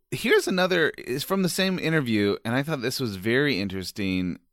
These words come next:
Here's what he says about dragons. He says, "They're very temper-,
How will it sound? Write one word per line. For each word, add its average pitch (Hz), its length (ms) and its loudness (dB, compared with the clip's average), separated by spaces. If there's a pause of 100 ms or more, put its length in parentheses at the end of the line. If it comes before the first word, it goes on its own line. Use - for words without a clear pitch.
(180)
Here's 151 320 -2
what 147 120 0
he 120 80 0
says 87 400 -2
about 76 240 -4
dragons. 98 400 0
He 82 60 -12
says, 82 260 -8
"They're 98 180 0
very 98 360 0
temper-, 120 420 -6